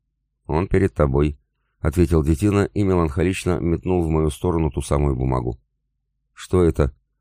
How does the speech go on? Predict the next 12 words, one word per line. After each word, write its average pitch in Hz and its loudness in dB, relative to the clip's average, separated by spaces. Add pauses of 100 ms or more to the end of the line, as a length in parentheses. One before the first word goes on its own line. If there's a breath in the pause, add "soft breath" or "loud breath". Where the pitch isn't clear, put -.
оторопело 76 0
спросил 76 0
я, 87 2
пытаясь 78 0
из 82 -6
пляшущих 82 -4
от - -4
адреналина 73 0
букв 76 -6
сложить 78 -2
внятный 71 -4
текст. - -8